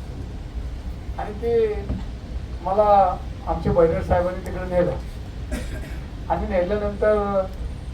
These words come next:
"फाटक सर बोला तुम्ही," म्हणले. "फाटक सर," आता म्हणलो, "भाजपवर कसे बोलणार?" मी विचार केला, "आता फाटक साहेब काय म्हणणार?" पण फाटक साहेबांनी मार्मिक तिथं उदाहरण दिलं की म्हणलं, "आता मी लोकशाही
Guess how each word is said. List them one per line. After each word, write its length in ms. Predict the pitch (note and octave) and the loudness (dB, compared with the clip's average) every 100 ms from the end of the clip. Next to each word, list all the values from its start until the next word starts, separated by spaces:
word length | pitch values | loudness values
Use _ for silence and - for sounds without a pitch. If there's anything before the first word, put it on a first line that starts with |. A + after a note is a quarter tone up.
| - - - - - - - | -8 -6 -6 -6 -6 -6 2
"फाटक 300 | F3 G#3+ G#3 | 4 4 2
सर 140 | A3 G#3 | 2 4
बोला 260 | G#3 G#3+ | 2 2
तुम्ही," 220 | G#3+ F3+ G3 | 0 -2 -4
म्हणले. 260 | - - - - - - - | -6 -6 -8 -8 -10 -8 0
"फाटक 300 | D#3+ F#3+ G3 | 0 0 -4
सर," 80 | G#3 | -2
आता 260 | G3+ - F#3+ | -2 -2 -4
म्हणलो, 300 | F3 F3 F3+ E3+ - - - - - - - | -4 -4 -4 -4 -6 -8 -8 -10 -10 -8 2
"भाजपवर 400 | D3 D3 E3+ E3+ E3 | 4 4 2 2 0
कसे 180 | D#3 - | -2 -2
बोलणार?" 360 | C3+ C3+ C3+ C#3 - - - - - - A#3 G3+ | -2 -4 -6 -6 -8 -6 -6 -6 -6 -8 -6 -4
मी 300 | A3 F3 G3 | -4 -2 -4
विचार 300 | G3+ F3+ F#3+ | -2 0 0
केला, 140 | F#3 | 2
"आता 160 | F3+ F#3 | 2 4
फाटक 320 | E3+ D#3 E3+ | 6 6 4
साहेब 160 | F3 E3+ | 2 4
काय 140 | E3 D#3+ | 4 4
म्हणणार?" 340 | D3 C3+ C3 C3+ - - - - - - - - - - - | 4 -4 -6 -8 -8 -8 -8 -8 -8 -8 -10 -8 -8 -8 -8
पण 120 | - F3 | -6 0
फाटक 280 | F3 G#3 - | 0 0 0
साहेबांनी 440 | F3 G3+ G3+ G#3 G3+ G3+ - - - - - | 2 2 -2 -2 -6 -6 -8 -10 -8 -6 2
मार्मिक 420 | F3 F3+ A3 G3 | 2 2 -6 -6
तिथं 420 | G3 F#3 F3 F3 - - - | -2 2 2 2 -6 -6 -4
उदाहरण 280 | D3+ E3 E3+ | -2 0 -2
दिलं 200 | E3 D#3+ D#3 - - - - - - - - - | -4 -4 -8 -8 -12 -8 -8 -6 -10 -10 -10 -8
की 80 | G#3+ | -4
म्हणलं, 240 | G#3 G#3 | -4 2
"आता 200 | G#3+ A3 | 2 4
मी 220 | G#3+ G#3+ G3+ | 0 -2 -2
लोकशाही 480 | G3 - G#3 G3+ | -2 0 0 2